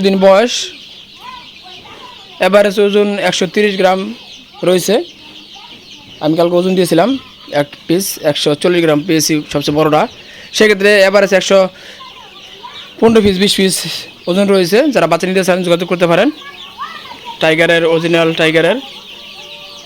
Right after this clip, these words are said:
লেয়ারেও কিছু বাচ্চা রয়েছে এখানে ব্রিডিং করা, বয়স আজকে বিশ দিন। লেয়ারে কিছু বাচ্চা রয়েছে আজকে বয়স বিশ দিন। লেয়ারের আরও কিছু বাচ্চা রয়েছে বয়স আজকে বারো দিন। টাইগারের আজকে বয়স চোদ্দ দিন।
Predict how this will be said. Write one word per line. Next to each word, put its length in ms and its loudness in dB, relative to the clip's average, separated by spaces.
লেয়ারেও 320 4
কিছু 180 -4
বাচ্চা 200 2
রয়েছে 220 2
এখানে 240 2
ব্রিডিং 240 -2
করা, 120 2
বয়স 220 2
আজকে 260 -2
বিশ 140 2
দিন। 100 2
লেয়ারে 280 2
কিছু 160 0
বাচ্চা 180 0
রয়েছে 220 0
আজকে 160 -4
বয়স 240 2
বিশ 200 2
দিন। 100 4
লেয়ারের 400 4
আরও 180 2
কিছু 180 -4
বাচ্চা 200 0
রয়েছে 240 0
বয়স 200 2
আজকে 160 -4
বারো 220 4
দিন। 100 0
টাইগারের 500 4
আজকে 260 -2
বয়স 260 4
চোদ্দ 160 2
দিন। 120 2